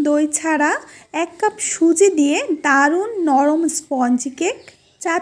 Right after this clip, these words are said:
তৈরি করার আগে মাত্র দশ মিনিটের মধ্যে তোমরা এই কেকটি তৈরি করে নিতে পারবে। একদমই সহজ আর সেরা উপায়ে তোমাদের কেক তৈরি দেখাবো। কেক হবে দারুণ স্পঞ্জি আর টেস্টি। যদি একবার এই পদ্ধতিতে কেক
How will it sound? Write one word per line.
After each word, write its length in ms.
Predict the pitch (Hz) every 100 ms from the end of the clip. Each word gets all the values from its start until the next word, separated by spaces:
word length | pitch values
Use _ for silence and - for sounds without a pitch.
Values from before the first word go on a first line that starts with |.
| 381
তৈরি 220 | 415 453 440
করার 220 | 330 349 381
আগে 180 | 339 370 349
মাত্র 200 | 294 302 370 311
দশ 120 | 233 -
মিনিটের 280 | 427 415 427 403
মধ্যে 220 | 349 403 403
তোমরা 200 | 302 269 269
এই 60 | 277
কেকটি 280 | 294 294 320 320
তৈরি 200 | 262 262 269
করে 120 | 359 370
নিতে 160 | 370 392
পারবে। 260 | 381 381 480 - _ _ - 320
একদমই 400 | 311 427 453 494 -
সহজ 420 | 349 339 339 415 415 - 311
আর 80 | 311 -
সেরা 300 | - 330 339 392 320
উপায়ে 260 | 294 269 277
তোমাদের 340 | 294 277 285 294
কেক 160 | 285 262 269
তৈরি 220 | 294 294 302
দেখাবো। 320 | 320 330 359 440 - _ 359
কেক 180 | 415 415
হবে 160 | 403 453 494 339
দারুণ 300 | 302 320 415 381 320
স্পঞ্জি 420 | - 285 262 254 277
আর 60 | 277
টেস্টি। 360 | 285 294 - 427 - _ _ _ _ -
যদি 280 | 349 339 392 - 277
একবার 280 | 254 254 381 453
এই 60 | 415
পদ্ধতিতে 460 | 392 403 403 403 415 403
কেক 140 | 285